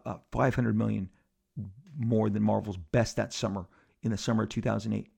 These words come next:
So to have a rematch four years later and it not break their way, especially when they put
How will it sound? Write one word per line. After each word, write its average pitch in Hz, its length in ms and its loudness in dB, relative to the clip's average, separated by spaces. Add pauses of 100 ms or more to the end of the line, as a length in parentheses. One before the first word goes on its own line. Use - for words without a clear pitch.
(280)
So - 160 0
to 104 80 4
have 113 120 4
a 107 40 2
rematch 120 480 4
four 127 240 4
years 113 240 4
later 110 180 4
and 104 80 -2
it 110 100 -8
not 123 360 4
break 123 240 4
their 113 160 10
way, 107 240 6
especially 120 400 -2
when 104 180 2
they 104 140 2
put - 260 2